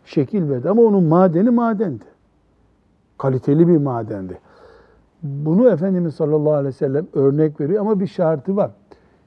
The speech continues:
Dini kültürünü artıracak. Aksi takdirde maden gömülü kalır. Eğer becerip de Müslüman olarak din ilimlerine de vakıf olur,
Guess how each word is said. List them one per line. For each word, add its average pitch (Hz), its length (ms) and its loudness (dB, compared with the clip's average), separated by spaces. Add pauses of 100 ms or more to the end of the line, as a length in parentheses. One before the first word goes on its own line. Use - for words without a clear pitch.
(240)
Dini 165 1040 0
kültürünü 156 880 -2
artıracak. 139 800 0 (760)
Aksi 127 260 -6
takdirde 170 460 -4
maden 147 580 0 (540)
gömülü 175 420 2
kalır. 113 320 -4 (1300)
Eğer 180 320 4
becerip 175 500 -2
de 147 80 -6
Müslüman 180 500 -4
olarak 147 380 -2 (880)
din 165 440 0
ilimlerine 160 840 -2
de 147 140 0
vakıf 143 440 -2
olur, 120 200 -6